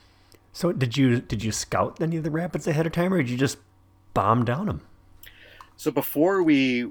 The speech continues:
Speaker 2: went down the Grand Canyon, we stopped, uh, and visited a guy named Reg Lake. And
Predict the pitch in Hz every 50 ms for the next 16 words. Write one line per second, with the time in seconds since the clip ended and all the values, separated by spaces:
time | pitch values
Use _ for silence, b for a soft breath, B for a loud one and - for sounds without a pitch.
0 | - - - - 104 98 101 107 123 135 - - 104 98 98 104 113 117 117 113
1 | 101 104 98 92 92 90 - - 98 92 90 87 87 87 85 85 82 - 90 92
2 | 90 90 - - - - - 107 104 110 123 131 - - _ - - - - -
3 | 101 98 98 95 92 92 90 - 92 90 90 82 95 95 98 110 120 110 104 92
4 | 92 85 92 92 90 90 90 90 90 90 85 - _ 90 90 87 85 82 80 82
5 | 90 92 101 113 - - 82 85 85 80 78 - - - - - 85 82 82 82
6 | 80 80